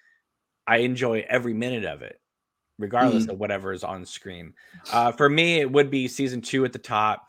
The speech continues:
Speaker 1: season one, Fire Walk with Me, and season three. Um,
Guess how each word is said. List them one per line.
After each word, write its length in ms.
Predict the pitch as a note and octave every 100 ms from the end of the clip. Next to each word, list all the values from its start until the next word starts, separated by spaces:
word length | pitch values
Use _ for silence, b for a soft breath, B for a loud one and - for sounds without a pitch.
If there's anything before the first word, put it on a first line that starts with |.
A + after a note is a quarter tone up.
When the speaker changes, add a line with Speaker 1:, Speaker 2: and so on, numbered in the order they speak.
| - -
Speaker 1:
season 460 | - C#3 B2+ B2 G#2+
one, 480 | G#2+ G#2+ G2+ G2+ - _ _ _
Fire 280 | C3+ B2
Walk 220 | A2+ A2 A2
with 160 | G#2
Me, 340 | G2+ G2 F2 _
and 120 | F#2 F#2+
season 360 | G#2 F#2 F#2
three. 380 | - F#2 D#2 - _ _ _ _ _ _ _ G2+
Um, 520 | A2 G2 E2+ E2+